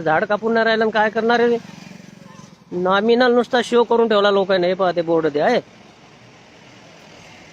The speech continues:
खंडाळा चौफुली, आता ते एमएसआरटीसी मध्ये जातो मी, कारण त्या माणसानं तीनदा फोन नाही उचलला. मला राग येतो, फोन कोण उचलला नाही की.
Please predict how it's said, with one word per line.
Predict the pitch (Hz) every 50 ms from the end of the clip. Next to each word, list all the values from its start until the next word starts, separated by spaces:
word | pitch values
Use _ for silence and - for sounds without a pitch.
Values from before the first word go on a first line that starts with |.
| - - - - -
खंडाळा | 160 165 180 196 214
चौफुली, | 190 - 214 214 196 - 220 220 247 240 220 214 220 220 247 254
आता | 226 - 190 185 202 190
ते | 202 208 208
एमएसआरटीसी | 208 196 208 208 196 - 202 196 202 190 190 190 196
मध्ये | 196 190 208 196
जातो | 202 202 196 214
मी, | 202 208 196
कारण | 196 202 196
त्या | 185 190
माणसानं | 180 175 185 180 196 190 180 -
तीनदा | 180 180 196 208
फोन | 175 175 180 180
नाही | 180 175
उचलला. | 170 160 170 170 165 151
मला | 151 160 170 190 196 190
राग | 196 196 196
येतो, | 196 196 208 185 -
फोन | 175 180 185
कोण | 165 185 185
उचलला | 185 185 180 160 175 165 165 175 175 165
नाही | 165 156 147 135
की. | 123